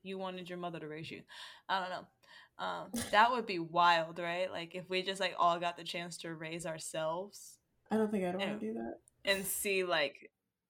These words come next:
Speaker 1: can I make me turn out better than my mom made me turn out? Let's see.
Speaker 2: Nope.
Speaker 1: Uh,
Speaker 2: I, I know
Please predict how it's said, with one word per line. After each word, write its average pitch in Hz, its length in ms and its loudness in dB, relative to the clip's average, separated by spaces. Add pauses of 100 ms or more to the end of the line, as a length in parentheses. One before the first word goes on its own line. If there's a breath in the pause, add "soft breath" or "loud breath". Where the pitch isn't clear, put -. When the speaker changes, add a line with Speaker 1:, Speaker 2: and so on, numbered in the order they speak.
Speaker 1:
can 214 180 6
I 208 200 12
make 208 240 6
me 220 180 8
turn 226 260 10
out 208 200 12
better 220 320 10
than 202 180 6
my 165 160 8
mom 185 380 8
made 240 180 4
me 247 120 -2
turn 277 260 6
out? 262 380 4
Let's 208 240 -2
see. - 320 -8 (140)
Speaker 2:
Nope. 208 360 6
Speaker 1:
Uh, 170 220 6
Speaker 2:
I, 247 640 6 (120)
I 226 460 6
know 220 380 6